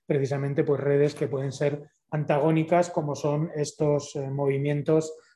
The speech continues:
ultra, eh, pues, ultrarreligiosos, evangélicos, ultracatólicos, eh, en cada lugar, pues, con las tradiciones que, que correspondan, ¿no? Y Melinda Cooper,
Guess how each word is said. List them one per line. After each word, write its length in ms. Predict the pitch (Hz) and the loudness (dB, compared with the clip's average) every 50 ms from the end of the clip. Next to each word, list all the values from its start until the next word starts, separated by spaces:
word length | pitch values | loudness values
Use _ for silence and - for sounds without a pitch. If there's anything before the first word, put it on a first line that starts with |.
| _ - | _ 4
ultra, 1040 | 180 170 170 165 180 160 156 151 147 147 143 143 143 139 139 135 135 131 131 131 131 135 - _ _ _ _ _ _ _ _ _ _ _ _ _ _ _ _ _ _ _ _ | 6 6 6 6 6 4 6 6 4 4 4 2 0 0 0 -2 -2 -2 -4 -6 -8 -10 -14 _ _ _ _ _ _ _ _ _ _ _ _ _ _ _ _ _ _ _ _
eh, 800 | - 160 147 139 139 139 135 135 135 135 131 131 131 131 131 127 - _ _ _ _ _ _ _ _ _ - - - 156 151 131 - | 0 2 2 2 2 2 2 2 2 2 0 0 0 -2 -4 -6 -10 _ _ _ _ _ _ _ _ _ -20 -20 -18 -16 -14 -8 -6
pues, 180 | 160 - - | -4 -2 0
ultrarreligiosos, 1120 | 160 147 - 151 143 143 139 143 139 135 - 175 170 170 - 175 175 190 185 185 - - - | 0 0 2 2 2 2 2 2 2 2 4 4 4 4 4 4 4 2 2 -2 -6 -14 -12
evangélicos, 840 | 135 131 131 123 117 - 156 160 165 165 160 165 170 170 170 170 | -10 -8 -8 -8 -2 0 2 2 4 2 2 2 2 0 0 0
ultracatólicos, 1000 | 170 135 - 135 127 - 127 120 151 156 156 156 156 156 - 160 156 156 156 - - | -4 -10 -10 -10 -10 -10 -6 -2 0 2 2 2 0 0 0 2 2 2 0 -2 -6
eh, 260 | 127 123 120 120 120 | -10 -8 -8 -8 -10
en 120 | 123 127 | -10 -10
cada 420 | 123 135 127 123 123 123 123 123 123 | -10 -10 -8 -8 -8 -6 -6 -6 -4
lugar, 460 | 127 135 135 127 139 139 151 170 165 - - - - - _ _ | -4 -4 -4 -2 0 0 0 0 -2 -6 -10 -20 -20 -20 _ _
pues, 200 | - 156 143 - | 0 0 0 0
con 220 | - 160 143 139 | -2 -4 -2 -2
las 300 | 139 135 131 131 127 - | -2 -4 -4 -4 -4 -4
tradiciones 720 | - 156 143 143 135 131 - 151 135 139 139 143 139 - - | -2 0 0 0 -2 -2 -4 -6 -4 -4 -4 -6 -8 -8 -6
que, 500 | - 143 135 127 123 123 123 123 123 120 | -4 -4 -2 -2 -4 -6 -6 -8 -8 -8
que 120 | - 139 | -8 -8
correspondan, 720 | 127 - 147 123 123 120 - - 117 110 110 110 110 113 | -8 -8 -8 -10 -10 -10 -12 -12 -10 -10 -10 -10 -12 -10
¿no? 120 | 127 156 165 | -8 -6 -6
Y 80 | 156 | -4
Melinda 380 | 139 131 135 147 143 139 139 135 | -4 -4 -6 -4 -4 -4 -4 -4
Cooper, 420 | - 160 139 143 151 156 165 165 | -4 -4 -2 -2 -2 -2 -2 -4